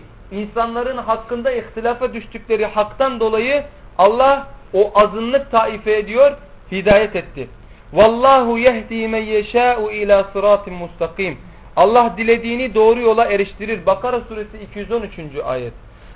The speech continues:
Allah subhanehu ve teala rahmeti gereği bütün ihtilaflardan o taifeyi ne yapmıştır?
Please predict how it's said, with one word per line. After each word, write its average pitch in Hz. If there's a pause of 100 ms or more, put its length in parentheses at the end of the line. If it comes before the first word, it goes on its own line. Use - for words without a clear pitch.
(140)
Allah 254
subhanehu 254
ve 247
teala 277 (840)
rahmeti 214
gereği 247 (320)
bütün 196
ihtilaflardan 214
o 254
taifeyi 208
ne 226
yapmıştır? 233